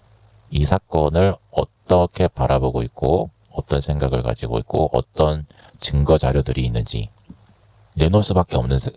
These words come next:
상황이 되는 거잖아요. 그러니까 이 유가족이 타살 정황을 주장하기 위해서는 그걸 뒷받침할 수 있는 증거 자료들을 제시를 해야 돼요.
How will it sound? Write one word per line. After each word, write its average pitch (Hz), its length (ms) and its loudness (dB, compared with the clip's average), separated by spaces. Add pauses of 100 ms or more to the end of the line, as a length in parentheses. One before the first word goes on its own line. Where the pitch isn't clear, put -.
(140)
상황이 92 480 0
되는 - 260 -2
거잖아요. 58 520 -2 (420)
그러니까 67 260 -2 (260)
이 73 180 0
유가족이 87 640 0 (160)
타살 113 340 0
정황을 139 400 0
주장하기 82 480 2
위해서는 62 360 0
그걸 67 220 0
뒷받침할 - 480 -2
수 - 120 -6
있는 73 260 0 (300)
증거 76 400 2
자료들을 69 640 0
제시를 64 540 -2
해야 82 180 2
돼요. 53 260 -6